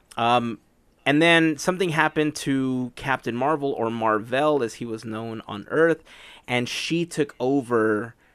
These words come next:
y-, as Captain Marvel, you know, going forward.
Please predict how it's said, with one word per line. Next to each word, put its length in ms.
y-, 200
as 200
Captain 460
Marvel, 580
you 100
know, 120
going 380
forward. 520